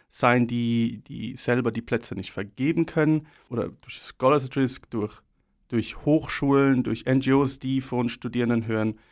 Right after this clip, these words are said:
die, äh, dieses Programm beanspruchen könnten. Danach muss sich diese Person bei uns bewerben.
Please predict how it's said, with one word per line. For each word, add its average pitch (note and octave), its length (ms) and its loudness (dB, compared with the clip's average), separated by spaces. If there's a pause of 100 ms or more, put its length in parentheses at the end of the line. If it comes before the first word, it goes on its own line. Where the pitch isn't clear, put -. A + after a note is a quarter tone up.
(220)
die, G#2+ 300 -4
äh, G#2+ 240 -4
dieses - 240 -14
Programm G#2+ 460 -4
beanspruchen A2+ 640 -4
könnten. C3+ 440 -2 (200)
Danach C3 340 4
muss B2+ 200 0
sich A#2 100 -10
diese A#2 180 -6
Person A2+ 460 0
bei A2 140 0
uns A2+ 180 0
bewerben. A2 500 0